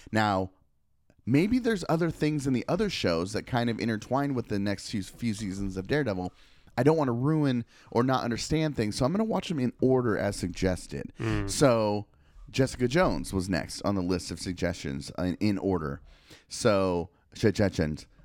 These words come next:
Speaker 1: Um, that's an inside joke that no one who listens will get. <laughs> But, um, so,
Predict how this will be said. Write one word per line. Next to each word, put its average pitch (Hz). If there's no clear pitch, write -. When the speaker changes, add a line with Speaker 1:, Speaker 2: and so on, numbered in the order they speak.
Speaker 1:
Um, 87
that's 98
an 90
inside 92
joke 104
that 78
no 87
one 92
who 92
listens 85
will 87
get. 87
<laughs> -
But, 107
um, 120
so, 117